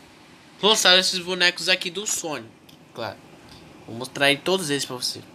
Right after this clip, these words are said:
Aqui temos aqui primeiro o Sonic, é claro. Aqui, eu tô mostrando ele. O que vocês querem saber, o material dele é meio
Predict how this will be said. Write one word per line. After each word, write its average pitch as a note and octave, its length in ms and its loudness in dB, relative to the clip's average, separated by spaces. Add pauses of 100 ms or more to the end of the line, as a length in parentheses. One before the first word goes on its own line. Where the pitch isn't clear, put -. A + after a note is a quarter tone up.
(300)
Aqui - 120 -20
temos A#2+ 280 -6
aqui A#2 180 -8
primeiro A2+ 400 -2 (160)
o C3 120 -8
Sonic, D#3+ 440 2
é C3+ 60 2
claro. B2+ 380 4 (1500)
Aqui, A2+ 240 -14 (1040)
eu A2 80 -14
tô A2+ 80 -14
mostrando A2+ 420 -8
ele. C3 180 -6 (800)
O - 20 -20
que - 100 -10
vocês C#4 320 0
querem F3+ 580 4
saber, C#3+ 600 0 (440)
o C#3 60 -8
material C3+ 480 0
dele D3 260 -2 (120)
é D3+ 120 0
meio E3 380 4